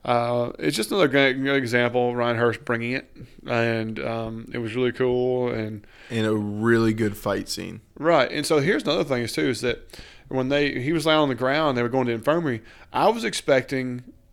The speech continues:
Speaker 1: the fight scene to occur more towards the infirmary.
Speaker 2: Like,
Speaker 1: It
Speaker 2: after
Speaker 1: really
Speaker 2: he got in the
Speaker 1: stunned me.
Speaker 2: wheelchair and stuff.
Speaker 1: Yeah, it really stunned me that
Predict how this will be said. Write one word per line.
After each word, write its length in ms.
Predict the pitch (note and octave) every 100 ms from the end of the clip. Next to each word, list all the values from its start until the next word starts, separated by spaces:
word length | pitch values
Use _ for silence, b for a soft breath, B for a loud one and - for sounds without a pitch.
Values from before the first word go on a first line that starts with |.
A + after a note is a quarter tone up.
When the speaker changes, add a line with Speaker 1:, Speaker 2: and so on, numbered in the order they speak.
| _
Speaker 1:
the 160 | C#3 B2+
fight 320 | C3+ C3+ C3+
scene 300 | - C3 B2+
to 160 | B2+ B2
occur 560 | A2+ C#3+ C3+ B2+ B2
more 260 | B2 C3 B2+
towards 320 | - C3 A2+
the 120 | A#2+
infirmary. 580 | A2 G2+ E3+ G3+ A#2+ - B B -
Speaker 2:
Like, 140 | B2
Speaker 1:
It 40 |
Speaker 2:
after 200 | B2+ C3
Speaker 1:
really 160 | D3+ G3+
Speaker 2:
he 60 | D#3
got 160 | B2+
in 60 | B2
the 60 | D3+
Speaker 1:
stunned 180 | G3+
me. 60 | -
Speaker 2:
wheelchair 380 | B2 A2+ A2+ G#2+
and 120 | A2
stuff. 260 | - - F2+
Speaker 1:
Yeah, 140 | D3
it 120 | A2
really 260 | B2 E3 F#3
stunned 560 | - - C#3+ F#3 B3+ D3
me 260 | B2 A#2
that 520 | A2+ B2 A2+ A2 -